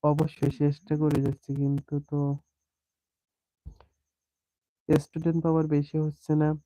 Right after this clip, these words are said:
Then যারা পাস করছে, তারা তো আর আন্দোলনে আসবে না।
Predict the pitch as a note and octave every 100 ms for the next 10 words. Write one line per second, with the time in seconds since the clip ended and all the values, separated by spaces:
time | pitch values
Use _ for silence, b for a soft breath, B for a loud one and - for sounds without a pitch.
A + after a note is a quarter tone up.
0 | _ C#3+ C#3 C3+ C3+ C#3 C#3+ C3+ C#3+ C#3
1 | C#3+ C3+ C#3+ - D3 - - - C#3 C#3
2 | C#3+ - D3+ D3 D3 D3 C#3+ C#3 C3+ C3+
3 | C3+ B2+